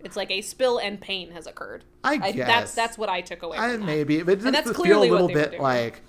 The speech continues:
Speaker 2: you have to do more than have someone spill spaghetti on you and then go, "Ah, linguine."
Speaker 1: <laughs>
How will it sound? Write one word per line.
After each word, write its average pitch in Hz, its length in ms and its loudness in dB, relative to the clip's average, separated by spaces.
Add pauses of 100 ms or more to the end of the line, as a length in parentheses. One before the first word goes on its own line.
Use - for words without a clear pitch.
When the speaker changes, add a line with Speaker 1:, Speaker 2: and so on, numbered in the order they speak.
(120)
Speaker 2:
you 143 80 0
have 170 100 4
to 147 60 -6
do 160 160 0
more 165 240 4
than 143 100 0
have 123 220 0
someone 117 460 -2 (120)
spill - 380 -2
spaghetti 143 560 0
on 117 180 0
you 113 240 -6 (220)
and 139 100 -4
then 139 80 0
go, 139 300 0
"Ah, 247 260 10
linguine." 185 680 2 (1080)
Speaker 1:
<laughs> 226 40 -14